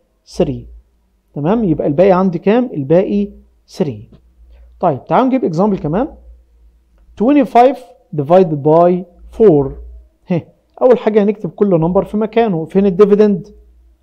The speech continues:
هه. شطار، ال twenty-five. والديفيزور ال four. الكوشنت الإجابة كام؟ هه. هل فور تايم حاجة اديني twenty-five؟ طبعًا هتقول لي لأ،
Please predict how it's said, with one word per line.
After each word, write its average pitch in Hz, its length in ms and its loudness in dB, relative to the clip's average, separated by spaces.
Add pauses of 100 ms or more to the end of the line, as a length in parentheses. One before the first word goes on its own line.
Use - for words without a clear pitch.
هه. 202 120 0 (360)
شطار، 156 500 0
ال 135 60 -2 (340)
twenty-five. 175 320 0 (680)
والديفيزور 196 640 2 (580)
ال 135 120 -4
four. 170 500 4 (480)
الكوشنت 165 840 -2
الإجابة 151 460 0
كام؟ 135 680 -6 (220)
هه. 156 160 0 (720)
هل 165 460 4 (360)
فور 196 380 6
تايم 147 280 0
حاجة 175 240 -2
اديني 170 300 2
twenty-five؟ 202 500 4 (1000)
طبعًا 156 280 4
هتقول 143 240 0
لي 156 80 4
لأ، 202 340 2